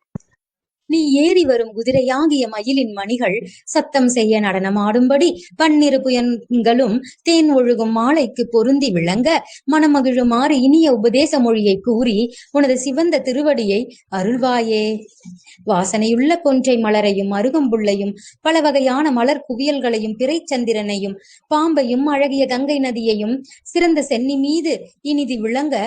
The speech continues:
அணிந்துள்ள சடையராகிய சிவபெருமான் புகழ்ந்து விரும்பப்பட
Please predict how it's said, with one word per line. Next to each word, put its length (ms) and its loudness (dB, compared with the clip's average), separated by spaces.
அணிந்துள்ள 520 2
சடையராகிய 760 0
சிவபெருமான் 720 0
புகழ்ந்து 380 2
விரும்பப்பட 800 -2